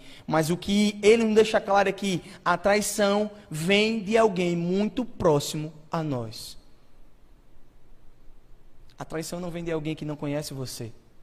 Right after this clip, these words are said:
A traição vem de alguém que está próximo a você. Então, esse é o primeiro ponto. E o segundo ponto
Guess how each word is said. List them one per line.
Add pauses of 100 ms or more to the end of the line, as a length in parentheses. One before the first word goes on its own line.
(840)
A
traição
vem
de
alguém
que (600)
está
próximo
a
você. (1200)
Então,
esse
é
o
primeiro
ponto. (120)
E
o
segundo
ponto